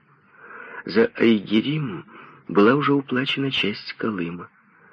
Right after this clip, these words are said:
Когда девушка стала взрослой, брат умершего жениха не согласился вернуть ей свободу и заявил, что сам женится на ней. Таким образом, дочь Бекея была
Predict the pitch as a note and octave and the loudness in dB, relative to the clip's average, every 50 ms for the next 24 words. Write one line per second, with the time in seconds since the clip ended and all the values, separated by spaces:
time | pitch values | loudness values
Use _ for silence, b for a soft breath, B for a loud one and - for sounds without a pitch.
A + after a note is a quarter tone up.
0 | B B B B B B B B B B - G2 G2 G2+ - A2+ G2+ G2+ A2+ A2 | B B B B B B B B B B 2 2 2 6 6 4 6 8 6 6
1 | A2 A2 - - A2 G#2+ - - A2 G#2+ A2 G#2 A2 - G#2+ G#2+ B2 C3+ - - | 6 4 2 2 -2 -2 0 0 2 4 4 2 2 2 2 2 2 0 -2 -6
2 | C3 C3 B2+ A#2+ A2+ A2 A2+ A2+ A#2 - _ - A2+ G#2+ G#2+ G#2+ G#2+ G#2+ - - | -6 -6 -4 -2 0 2 2 2 2 -4 _ -4 0 2 2 4 4 4 2 4
3 | A2 A2 G#2 G2+ G#2 G#2 G2+ G2 G2+ G2+ G#2 A2 A2 A2+ - - G2+ G#2+ G#2+ G#2 | 4 2 2 2 2 0 0 0 0 0 0 0 -2 -4 -2 -2 2 2 2 2
4 | - - - B2+ C3+ C#3 - - D2+ D#2+ D#2+ D2 D2 C#2+ D2 - - - D#2 D2+ | 2 0 -4 -4 -4 -2 -2 -2 0 2 0 0 0 -4 -6 -6 -4 -4 -4 -4
5 | - - - D#2+ D#2 D2 C#2+ C#2+ D2 D2 - - B B B B B B B B | -4 -6 -2 -2 -2 0 0 -4 -4 -4 -4 -12 B B B B B B B B
6 | B B - G2 - F2+ F2+ F2 F2 F2 F#2 F#2 F#2 - - - F2+ - - - | B B 0 0 4 4 6 6 6 6 6 4 2 0 0 -2 -4 -2 -2 -4
7 | F2 F2+ F#2+ F2 - D2 C#2 C2+ C2 C2+ - - - C#2 C2+ B1+ B1+ C2 B1+ B1+ | -4 -4 -4 -4 -4 -4 -4 -4 -8 -10 -12 -12 -10 -8 -8 -8 -8 -8 -10 -10
8 | C2+ C2+ _ _ _ _ _ _ _ _ _ _ _ _ _ _ _ _ _ _ | -12 -14 _ _ _ _ _ _ _ _ _ _ _ _ _ _ _ _ _ _
9 | _ b b b b b b b b b b - F2+ F2 - A2 G#2+ A2+ A#2+ A#2 | _ b b b b b b b b b b -2 -2 2 4 6 8 8 8 8
10 | B2+ A#2 A#2 A#2+ A#2 A2+ G#2+ G#2 A2 A2+ G#2 F#2+ - A2+ G#2 - _ - G2+ G2+ | 6 6 6 4 2 4 6 6 6 6 4 2 -2 -2 -2 -2 _ 0 2 2
11 | G2+ G#2 G#2+ A2 A#2 B B B B B B B B B - E2 F2 E2+ F2 G2 | 4 2 0 -2 -4 B B B B B B B B B 0 0 2 2 2 0
12 | G#2+ G#2 | -2 -4